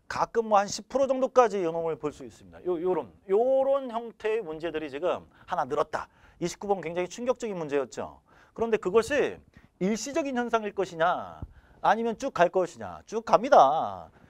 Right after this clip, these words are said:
육 평은 한 해 기조를 결정하는 시험이기 때문에 안 바뀌어요. 십오 년간 육 평, 구 평 수능에 이 출제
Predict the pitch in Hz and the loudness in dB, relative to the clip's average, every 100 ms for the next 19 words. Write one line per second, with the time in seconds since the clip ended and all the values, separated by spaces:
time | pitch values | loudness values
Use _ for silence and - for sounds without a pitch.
0 | - 185 - 262 233 277 339 330 180 196 | -8 -4 0 2 4 4 4 0 -4 -4
1 | 254 226 170 175 226 214 214 202 226 214 | -2 0 0 0 0 0 -2 -6 -6 -4
2 | 190 - 160 151 220 120 143 262 - 123 | -6 -4 -4 0 0 0 2 2 2 -2
3 | 90 76 - - - - 311 311 294 226 | -4 -16 -20 -20 -14 -4 0 0 6 8
4 | 220 180 110 87 76 - _ _ 185 196 | 10 8 2 -6 -18 -20 _ _ -8 -8
5 | - - 247 220 214 - - 233 220 226 | -2 4 4 2 -6 -8 -10 -8 -8 -8
6 | 214 170 151 147 110 82 80 - - - | -4 -2 -2 -2 -6 -12 -20 -20 -20 -12
7 | 180 190 - 254 214 247 233 233 233 226 | -8 -6 -6 -10 -6 0 2 4 4 0